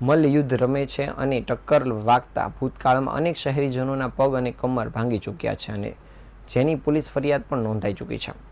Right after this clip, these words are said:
શહેરીજનોની ફરિયાદની હારમાળા સામે પાલિકા ઢોર પકડવાની કામગીરી કરે છે, પરંતુ તેમાં પણ સફળતા મળતી નથી.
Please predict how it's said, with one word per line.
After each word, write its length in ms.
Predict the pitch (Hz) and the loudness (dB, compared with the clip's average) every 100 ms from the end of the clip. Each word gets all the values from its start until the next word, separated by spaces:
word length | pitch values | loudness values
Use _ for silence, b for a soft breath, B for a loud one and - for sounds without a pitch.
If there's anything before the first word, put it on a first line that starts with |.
| - - - B B | -18 -18 -18 B B
શહેરીજનોની 640 | - 147 170 165 165 170 170 | -2 2 4 4 2 2 -2
ફરિયાદની 520 | - 143 147 151 156 | 0 2 2 2 0
હારમાળા 640 | 127 113 135 139 135 135 135 | 2 2 4 4 4 4 0
સામે 440 | - - 123 139 | -6 -2 0 0
પાલિકા 520 | 131 - 127 131 - | 0 2 2 2 2
ઢોર 360 | 117 104 123 160 | 2 2 2 2
પકડવાની 520 | 147 131 131 131 123 | 2 -2 0 0 -2
કામગીરી 420 | 120 117 120 117 | -2 -2 0 -2
કરે 260 | 107 123 131 | -2 -2 -2
છે, 120 | 139 | -4
પરંતુ 380 | 131 123 117 120 | -4 -4 -4 -6
તેમાં 420 | 120 120 131 - | -4 -2 -2 -2
પણ 140 | 151 139 | -4 -4
સફળતા 580 | - 127 - 147 123 | -6 -8 -2 -2 0
મળતી 340 | 113 107 107 107 | -2 -2 -2 -2
નથી. 240 | 104 - | -4 -6